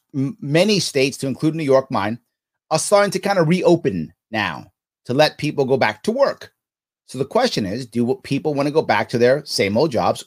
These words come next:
or not? Do people wanna stay on some form of public assistance or not? Do they wanna start their own businesses again or not? Do they wanna be contractors again? Do they wanna rethink their lives again or not?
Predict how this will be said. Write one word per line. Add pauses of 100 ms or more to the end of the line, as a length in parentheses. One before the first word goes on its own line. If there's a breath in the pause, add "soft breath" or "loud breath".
or
not? (560)
Do
people
wanna
stay
on
some
form
of
public
assistance (240)
or
not?
Do (460)
they
wanna
start
their
own
businesses
again (160)
or
not? (320)
Do
they
wanna
be
contractors
again?
Do
they
wanna
rethink
their
lives
again (140)
or
not?